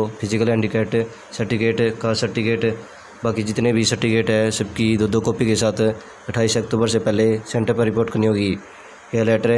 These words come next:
आज ही आया है, इनका सेंटर है उनतीस एफ़ डी रहने वाला है। ट्रेड्समैन का यह ड्यू लेटर रहने वाला है। दोस्तों, इसके ड्यू लेटर कई महीनों से अटके हुए थे, आखिरकार इसके ड्यू लेटर आ चुके हैं। यदि आपका इस भर्ती से रिलेटेड कुछ भी सवाल है तो आप हमें कमेंट कर सकते हो।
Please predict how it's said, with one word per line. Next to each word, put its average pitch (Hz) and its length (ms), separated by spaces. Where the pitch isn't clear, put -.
आज 120 180
ही 117 80
आया 113 160
है, 113 60
इनका 113 200
सेंटर 110 360
है 113 140
उनतीस 117 320
एफ़ 110 120
डी 110 220
रहने 117 260
वाला 110 180
है। 98 180
ट्रेड्समैन 117 300
का 117 120
यह 110 340
ड्यू 117 160
लेटर 113 260
रहने 110 180
वाला 107 160
है। 98 160
दोस्तों, 110 260
इसके 113 140
ड्यू 110 160
लेटर 110 240
कई 110 140
महीनों 113 240
से 110 120
अटके 110 180
हुए 110 120
थे, 107 240
आखिरकार 110 360
इसके 110 240
ड्यू 110 140
लेटर 110 340
आ 117 80
चुके 110 240
हैं। 101 240
यदि 107 200
आपका 113 180
इस 104 100
भर्ती 113 240
से 110 100
रिलेटेड 107 420
कुछ 110 160
भी 110 80
सवाल 110 200
है 110 60
तो 113 360
आप 110 160
हमें 110 180
कमेंट 110 220
कर 110 120
सकते 98 260
हो। 95 220